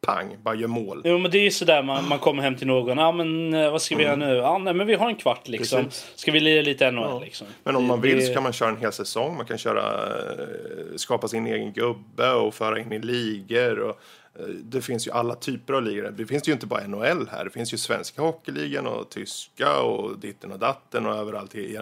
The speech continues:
Speaker 1: över hela världen, alltså.
Speaker 2: Ja, det känns ju lite för mycket, mycket commitment för mig. Jag tror jag
Speaker 1: Ja,
Speaker 2: hellre
Speaker 1: du
Speaker 2: ska
Speaker 1: väljer ju
Speaker 2: spela
Speaker 1: en
Speaker 2: typ
Speaker 1: liga så kör du ju den ligan. Så är det ju.
Speaker 2: Ja, nej, men, men det känns lite mycket, liksom. Jag sätter mig hellre och kör lite typ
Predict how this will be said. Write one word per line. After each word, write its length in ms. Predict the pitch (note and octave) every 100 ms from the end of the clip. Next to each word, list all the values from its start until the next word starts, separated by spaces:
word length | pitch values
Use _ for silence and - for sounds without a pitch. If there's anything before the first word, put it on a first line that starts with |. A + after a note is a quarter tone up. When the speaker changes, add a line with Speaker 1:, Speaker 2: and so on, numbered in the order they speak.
| -
Speaker 1:
över 180 | A2 A2
hela 200 | A2 G#2
världen, 520 | F#2+ B2 D3 B2+ -
alltså. 260 | - - - - _ - - - _
Speaker 2:
Ja, 80 | C3
det 100 | A#2+
känns 280 | B2 A#2+ - A2
ju 40 | A#2
lite 160 | A2+
för 180 | - A2+
mycket, 300 | G#2 F#2 -
mycket 280 | C3+ A2+ A#2+
commitment 460 | A#2 G#2+ G2+ G#2
för 120 | - A2
mig. 140 | G#2 - - - -
Jag 100 | B2+
tror 120 | C3+
jag 80 | B2+
Speaker 1:
Ja, 60 | D3
Speaker 2:
hellre 120 | C#3+ D3
Speaker 1:
du 40 |
Speaker 2:
ska 100 | C3+
Speaker 1:
väljer 180 | C#3 C#3
ju 60 | C3+
Speaker 2:
spela 120 | A#2
Speaker 1:
en 60 | A#2+
Speaker 2:
typ 80 | A#2
Speaker 1:
liga 220 | A#2 G#2+
så 140 | G#2+
kör 260 | A2 B2+ A2
du 100 | A2
ju 120 | A2+
den 240 | G#2 G2+
ligan. 360 | G2+ G#2+ A2+ C3+ -
Så 180 | C#3+ C3
är 60 |
det 60 | -
ju. 120 | - - _ _ _ -
Speaker 2:
Ja, 120 | E3
nej, 180 | B2+ B2+
men, 180 | A#2+ A#2+
men 300 | B2+ A#2+ A#2
det 100 | A#2+
känns 240 | B2+ A2+
lite 180 | A#2+ G#2+
mycket, 320 | G2+ - G2 F2+
liksom. 300 | - G2 A#2
Jag 100 | A2+
sätter 220 | C3 C3
mig 120 | A#2
hellre 180 | A#2 A2+
och 60 |
kör 160 | G#2 A2
lite 220 | G#2 -
typ 180 | - G2